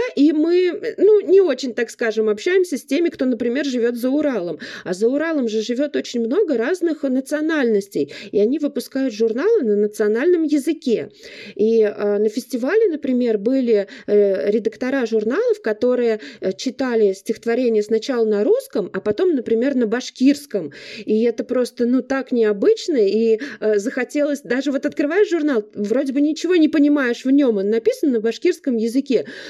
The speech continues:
но он настолько привлекательный, он настолько яркий, э,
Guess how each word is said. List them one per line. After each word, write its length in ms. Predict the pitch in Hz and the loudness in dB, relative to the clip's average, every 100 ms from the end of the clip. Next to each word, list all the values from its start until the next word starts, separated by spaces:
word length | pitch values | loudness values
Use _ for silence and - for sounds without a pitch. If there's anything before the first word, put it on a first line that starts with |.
| 240 | -8
но 180 | 190 233 | 0 0
он 140 | 277 254 | 2 0
настолько 560 | 262 - 320 320 311 | -2 -4 -2 -2 -4
привлекательный, 760 | - 226 220 226 302 440 349 254 | -4 -2 -2 -2 -4 -2 0 0
он 80 | 220 | 0
настолько 460 | 226 - 277 - | -2 -2 -2 0
яркий, 680 | 220 202 311 453 - 254 196 | -2 0 0 -2 -2 -2 0
э, 220 | - 214 | 0 -2